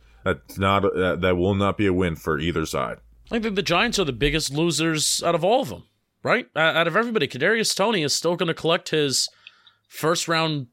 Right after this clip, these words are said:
Speaker 2: player contract, uh, uh, you know, when it's all said and done, right? If he's still on the team. The Giants, week one, did not have a good passing offense.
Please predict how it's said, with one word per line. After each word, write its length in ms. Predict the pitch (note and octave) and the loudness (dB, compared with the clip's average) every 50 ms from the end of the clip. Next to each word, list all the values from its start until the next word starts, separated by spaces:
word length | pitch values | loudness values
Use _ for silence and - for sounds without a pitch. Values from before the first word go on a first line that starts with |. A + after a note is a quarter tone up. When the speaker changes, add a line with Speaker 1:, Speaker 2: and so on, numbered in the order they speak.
| _ _ _ _ | _ _ _ _
Speaker 2:
player 320 | - - C#3+ D3+ E3 E3 D3+ | -4 0 2 2 2 2 0
contract, 760 | - - C#3+ F#3 G#3+ F3 D#3+ D#3+ D3+ F3 - - - - - - | 0 -2 -2 0 0 0 2 2 2 0 -2 -4 -8 -8 -4 0
uh, 40 | - | 2
uh, 300 | D#3 C#3+ - - A#2+ F2 | 2 2 2 0 -2 0
you 120 | G#2+ D3+ D3 | 0 0 0
know, 80 | D3 | 0
when 140 | C#3+ C#3+ C#3+ | 0 0 0
it's 140 | C#3+ - - | 0 0 0
all 140 | D3 C#3+ C#3 | 0 2 2
said 200 | - - D3+ C#3 | 2 0 0 0
and 140 | C#3 C3+ C3+ | 0 -2 -2
done, 180 | C3+ D3+ D#3 | -2 -2 0
right? 240 | C#3 C3 C#3+ E3+ - | 0 0 0 0 0
If 220 | - D3 C#3+ - | -2 -2 -4 -4
he's 180 | - D3 C3 - | -4 -2 -2 0
still 240 | - - D3+ C#3+ C#3 | 0 0 -2 0 0
on 140 | C#3 C#3 C3 | 0 -2 -2
the 60 | B2 | -2
team. 340 | - - E3+ F3+ D#3+ D#3+ - - - - - - - - - - _ _ _ _ _ _ _ _ _ - | -2 -2 0 0 0 -2 -4 -8 -14 -20 -20 -20 -20 -20 -20 -20 _ _ _ _ _ _ _ _ _ -8
The 160 | - B2 E3 | -4 -2 -2
Giants, 580 | C3+ - E3 E3+ G3+ A#3 B3 G#3+ - - - D#3+ | 0 0 0 0 2 0 0 2 2 0 0 0
week 260 | D3 G#3 G3+ - - | 0 -2 -2 0 0
one, 300 | D#3+ G3 A3+ A3+ G3+ E3 | 0 2 2 2 0 0
did 180 | - F3 E3 | -2 -2 -2
not 440 | D3 C#3+ D3 E3 E3+ F3+ G3 - - _ _ - | 0 -2 0 0 2 2 0 -2 -4 _ _ -6
have 360 | - D3 D#3 D#3+ E3+ D#3+ - - | -2 0 2 2 0 -2 -4 -2
a 100 | F3+ F3+ | -2 -2
good 280 | E3 B2+ D3+ D#3+ D#3+ - | 0 0 0 0 0 0
passing 360 | C#3 D#3+ F3+ F#3+ - G#3+ F3+ | 0 0 0 2 0 0 0
offense. 520 | D3 B2 - - F#2 - - - - - | -2 -2 -4 -6 -8 -4 -2 -2 -2 -2